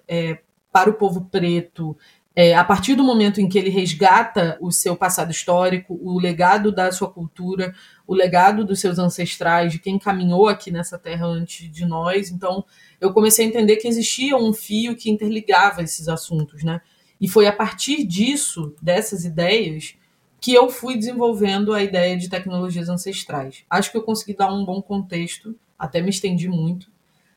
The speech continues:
mas quando eu falo de cultura, quando eu tô falando de um contexto cultural que vai dar origem a tecnologias, eu estou falando de uma definição muito específica de cultura, porque cultura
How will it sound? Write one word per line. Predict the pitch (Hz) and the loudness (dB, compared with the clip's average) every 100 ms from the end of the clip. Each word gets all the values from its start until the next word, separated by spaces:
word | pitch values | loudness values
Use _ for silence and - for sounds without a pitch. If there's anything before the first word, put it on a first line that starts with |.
| _ | _
mas | 180 180 180 190 | -2 2 2 0
quando | - 233 311 | -2 -2 -2
eu | 339 | 0
falo | 277 247 | 0 0
de | 233 | -6
cultura, | - 214 - 208 254 208 180 | -4 -4 -2 -2 0 0 0
quando | 208 | 0
eu | 247 | 0
tô | 262 | -2
falando | 262 220 220 | 0 2 2
de | 202 | 2
um | 208 | 0
contexto | 208 196 196 202 | 0 -2 -2 -6
cultural | 208 226 226 233 190 185 220 | -6 -8 -4 0 4 4 4
que | 220 | 0
vai | 175 208 240 | 2 2 4
dar | 220 | 4
origem | 220 185 208 233 180 156 147 - _ _ _ _ _ _ _ | 4 4 2 -2 0 -2 -4 -12 _ _ _ _ _ _ _
a | 185 | 2
tecnologias, | 196 202 196 175 165 156 196 208 160 151 - - | 4 0 0 0 0 -2 -2 -2 -2 -6 -10 2
eu | 202 | 2
estou | 220 233 208 | 2 0 0
falando | 226 196 190 208 | 0 0 0 0
de | |
uma | 208 202 | 0 0
definição | 202 202 202 202 | 0 -2 -2 -2
muito | 220 | -2
específica | 247 - 262 262 - | -4 -8 -8 -10 -10
de | 254 | -12
cultura, | - 269 - 185 156 | -10 -14 -6 -4 -4
porque | - 208 | -6 -6
cultura | 196 220 208 254 277 214 151 | -6 -8 -10 -6 -4 -2 -4